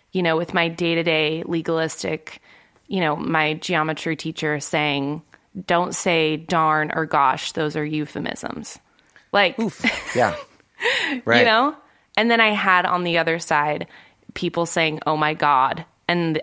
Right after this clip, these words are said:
Speaker 1: also, like, being really spiritual and really grounded and interesting people. Okay, so that was that other facet.
Speaker 2: So
Speaker 1: And
Speaker 2: that's
Speaker 1: then I
Speaker 2: one
Speaker 1: had
Speaker 2: and two.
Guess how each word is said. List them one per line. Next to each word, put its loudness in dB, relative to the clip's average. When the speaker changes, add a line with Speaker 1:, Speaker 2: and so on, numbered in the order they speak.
Speaker 1:
also, 0
like, -6
being 0
really 2
spiritual -2
and -4
really -2
grounded -2
and -6
interesting -6
people. -6
Okay, 2
so -2
that 2
was -2
that 0
other 0
facet. -2
Speaker 2:
So -4
Speaker 1:
And 0
Speaker 2:
that's 4
Speaker 1:
then 2
I 4
Speaker 2:
one 6
Speaker 1:
had 2
Speaker 2:
and 0
two. 2